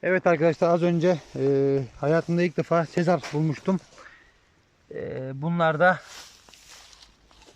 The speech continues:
ikinci defa olmuş oluyor. Bakın şöyle, şöyle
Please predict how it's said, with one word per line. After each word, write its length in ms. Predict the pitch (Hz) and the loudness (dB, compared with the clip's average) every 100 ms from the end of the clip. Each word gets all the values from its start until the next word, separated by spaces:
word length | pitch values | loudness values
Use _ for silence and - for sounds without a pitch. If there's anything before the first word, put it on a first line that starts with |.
| _ - - - - - | _ -20 -20 -20 -20 -18
ikinci 600 | - 160 147 165 151 110 _ - | -6 -4 -2 -2 -4 -8 _ -10
defa 320 | 143 131 151 | -8 -2 -2
olmuş 320 | 131 135 123 143 | -2 -6 -10 -10
oluyor. 420 | 131 135 160 175 131 | -8 -4 -4 -4 -6
Bakın 260 | 131 143 | -12 -10
şöyle, 640 | 120 147 135 127 139 170 170 _ _ _ _ _ _ _ _ | -8 -8 -8 -6 -4 -4 -6 _ _ _ _ _ _ _ _
şöyle 760 | - 135 139 135 139 147 170 | -12 -8 -6 -6 -4 -2 -2